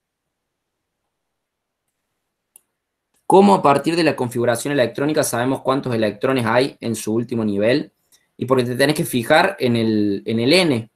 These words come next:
el último nivel, vos tenés que fijarte cuánto, cuál es la capa de electrones,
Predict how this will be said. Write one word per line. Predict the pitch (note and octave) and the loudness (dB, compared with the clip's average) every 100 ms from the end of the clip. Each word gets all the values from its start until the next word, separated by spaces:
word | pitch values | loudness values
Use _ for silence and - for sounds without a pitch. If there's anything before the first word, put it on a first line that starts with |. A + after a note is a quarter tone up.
| _ - | _ -6
el | A2+ | 2
último | C#3 C#3+ C#3+ | 2 2 0
nivel, | C#3+ E3 F3 G#3+ | 2 4 4 2
vos | C#3 C3+ | -2 0
tenés | C3 C3 | 0 -2
que | - | -6
fijarte | A2+ C3+ C#3 - E3+ | -4 -2 -2 -2 -4
cuánto, | C3 C#3 C#3+ C#3 C3 A#2 G#2+ F#2 _ _ | -2 -2 0 2 2 2 -2 -4 _ _
cuál | C#3+ C#3+ | 0 0
es | C#3+ | 0
la | B2+ | -2
capa | - C3+ - | -2 -2 0
de | C3 | 0
electrones, | A#2 A2 A2 D3 D3+ D3+ F#3+ - | 0 -2 -2 0 0 0 -4 -10